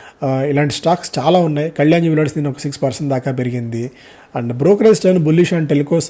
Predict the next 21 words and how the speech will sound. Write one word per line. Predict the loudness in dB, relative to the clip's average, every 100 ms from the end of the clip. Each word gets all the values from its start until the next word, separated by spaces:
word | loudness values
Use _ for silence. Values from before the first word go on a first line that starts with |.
| -6 -8
after | -4 -4 -4 -10 _ _ -6
టారిఫ్ | -4 -4 -6 -10
హైక్. | -10 -10
ఇంతకుముందు | -8 -4 -4
కూడా | -4 -4
మాట్లాడుకున్నట్టు | -4 -2 -4 -4 -6 0 2 2 -4 -20 -20 -14 -8 -4
రిలయన్స్, | 0 2 4 2 0 -2
ఆ, | 0 0 -2 -4 -6 0
కి | 2 2 -2 -14 -2
జెఫ్రీస్ | 0 2 2 2
బై | 2 4
రేటింగ్ | 2 0 -2
ఇస్తే | -2 -4
త్రీ | -2 -4
థౌజండ్ | 0 0 0 0
ఫైవ్ | 0 0
ఎయిటీ | 0 -2
రూపీస్ | -2 -4
టార్గెట్ | -4 -4 -2 -2
ప్రైస్ | -2 -2
ఇచ్చింది. | -6 -6 -2 0 -2